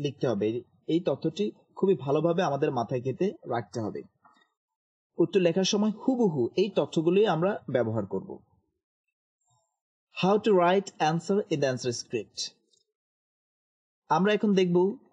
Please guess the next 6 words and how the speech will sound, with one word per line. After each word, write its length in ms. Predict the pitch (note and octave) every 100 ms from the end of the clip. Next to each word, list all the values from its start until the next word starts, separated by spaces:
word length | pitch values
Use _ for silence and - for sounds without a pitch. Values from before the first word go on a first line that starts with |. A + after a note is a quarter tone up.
| _ _ _ _ _ _
কিভাবে 320 | F#3 F#3 G3 G3+ E3+
পরীক্ষার 360 | E3 - F#3+ F3+
খাতায় 320 | D#3+ F3+ F#3+ -
সুন্দর 280 | F3 F3 G3 C#3+
এবং 120 | D#3+ D#3+
পরিচ্ছন্নভাবে 720 | G3 G3 - G3+ F#3+ E3+ D#3+